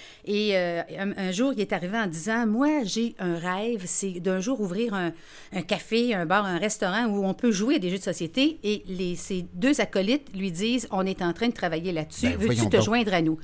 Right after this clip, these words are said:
Speaker 1: Lui, c'est le vieux de la gang. Les autres, ils ont, ils ont dans la trentaine, lui, il a dans la cinquantaine. Alors, ils se sont mis ensemble, puis ils ont fondé ça. C'est donc un endroit, le pub ludique, c'est un pub, hein ? C'est pour dix-huit ans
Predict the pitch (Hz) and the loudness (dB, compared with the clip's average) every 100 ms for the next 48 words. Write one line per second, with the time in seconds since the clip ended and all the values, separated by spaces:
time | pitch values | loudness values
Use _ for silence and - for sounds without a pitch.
0 | - 185 320 254 214 214 262 208 180 175 | 0 2 6 10 8 8 4 4 2 2
1 | 160 170 175 175 240 233 196 180 185 180 | 0 -2 -4 4 4 4 2 2 0 2
2 | 170 165 175 165 269 233 202 202 170 160 | 0 2 0 4 6 6 2 0 0 -2
3 | 156 160 143 143 - - - - - - | -4 -4 -6 -8 -12 -18 -20 -20 -20 -20
4 | - - 226 254 311 359 415 370 262 269 | -20 -4 4 4 6 4 6 6 6 6
5 | 277 330 240 233 - 220 175 - - - | 6 6 4 2 2 0 0 -4 -8 -12
6 | - - - - - 294 415 480 339 277 | -20 -20 -20 -18 -2 2 2 4 6 6
7 | 262 226 214 254 359 - - - - 240 | 6 4 4 4 4 -4 -20 -20 0 2
8 | 302 403 311 233 311 - 320 247 202 165 | 6 8 6 6 2 4 2 2 0 -2
9 | 120 - 190 254 - 262 285 226 285 302 | -4 -4 -2 0 -2 4 4 4 4 6
10 | 294 277 277 | 6 6 2